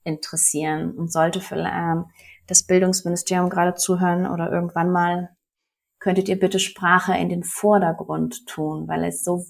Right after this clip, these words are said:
wichtig ist. Das hat uns doch niemand gesagt. Also ich meine, gerade jetzt und die nächsten Generationen, das ist doch so furchtbar, furchtbar wichtig. Und ist,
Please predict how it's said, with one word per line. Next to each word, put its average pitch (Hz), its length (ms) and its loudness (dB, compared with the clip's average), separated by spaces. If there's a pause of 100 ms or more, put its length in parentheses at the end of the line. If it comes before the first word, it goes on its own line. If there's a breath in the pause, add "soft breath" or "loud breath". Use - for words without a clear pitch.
(160)
wichtig 190 500 6
ist. - 140 -6
Das - 160 -6
hat 170 120 -8
uns 180 140 -4
doch 170 180 -8
niemand 185 360 2
gesagt. 185 600 0 (840)
Also 190 140 6 (100)
ich - 140 0
meine, 180 500 2
gerade 180 340 4
jetzt 170 240 -2
und 180 140 -4
die 185 60 4
nächsten 220 340 6
Generationen, 180 680 2
das 180 160 -6
ist - 160 -4
doch 196 80 -8
so 190 160 -6
furchtbar, - 500 -2
furchtbar 202 480 -2
wichtig. 185 560 -4
Und 170 200 -4
ist, - 340 -10